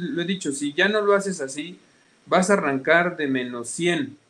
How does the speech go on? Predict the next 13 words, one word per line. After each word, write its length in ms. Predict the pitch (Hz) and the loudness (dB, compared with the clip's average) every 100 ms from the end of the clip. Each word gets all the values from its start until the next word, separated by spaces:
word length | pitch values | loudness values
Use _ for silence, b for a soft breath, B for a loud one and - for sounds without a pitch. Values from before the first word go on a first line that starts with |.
| - | -16
o 80 | 131 | -8
sea, 100 | 135 | -4
no, 260 | 147 175 180 | -2 0 2
no, 160 | 185 | 2
ni 180 | 180 170 | 2 0
siquiera 300 | 160 180 190 | -2 2 4
vas 180 | 190 190 | 4 2
a 40 | |
arrancar 420 | 175 147 139 160 | 2 0 2 2
al 120 | 160 160 | 2 -2
mismo 280 | 165 165 | -6 -4
nivel, 360 | 147 135 156 139 _ _ _ _ | -4 -2 -4 -6 _ _ _ _
porque 460 | 131 135 143 139 - | -12 -6 -4 -4 -6